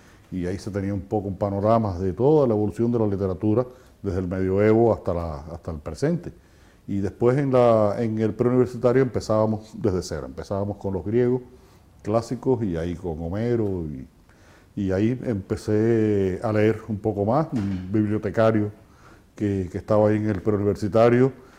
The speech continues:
eh, yo un día fui, mm, porque era un folleto de la Ilíada que nos daban con tres, cuatro cantos de la Ilíada, y me dijo: "Pero bueno, ¿y por qué no te lees el libro completo?". Y me lo leí completo, y después me leí la Odisea, y después me leí la Eneida,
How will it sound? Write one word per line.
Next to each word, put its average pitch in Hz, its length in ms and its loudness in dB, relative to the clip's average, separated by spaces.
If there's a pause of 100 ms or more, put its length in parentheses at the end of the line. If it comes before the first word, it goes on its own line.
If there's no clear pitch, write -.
(160)
eh, 98 320 -2
yo 101 120 2
un 104 100 0
día 107 240 4
fui, 113 460 0
mm, 98 400 -2
porque 101 360 0
era 107 140 6
un 110 100 0
folleto 107 640 0
de 98 240 -4
la 92 120 -2
Ilíada 104 420 2
que 92 60 -4
nos 95 160 -4
daban 131 280 4
con 87 260 -6 (440)
tres, 117 200 4
cuatro 107 320 2
cantos 101 320 -4
de 104 80 0
la 98 80 -2
Ilíada, 127 360 2 (480)
y 95 60 -8
me 87 100 -4
dijo: 87 180 -6
"Pero - 200 -14
bueno, - 240 -16
¿y 98 80 -14
por 95 240 -10
qué 143 120 -6
no 170 120 -6
te 143 100 -4
lees 143 180 2
el 127 120 2
libro 127 260 4
completo?". 98 420 -4
Y 80 60 -8
me 92 160 -8
lo 95 100 -4
leí 113 140 0
completo, 160 480 -2
y 107 60 0
después 117 340 -4
me 117 140 -4
leí 113 320 -2
la 110 100 -2
Odisea, 143 540 2
y 117 40 0
después 107 280 -6
me 101 80 -8
leí 98 180 -6
la 95 120 -6
Eneida, 127 420 -2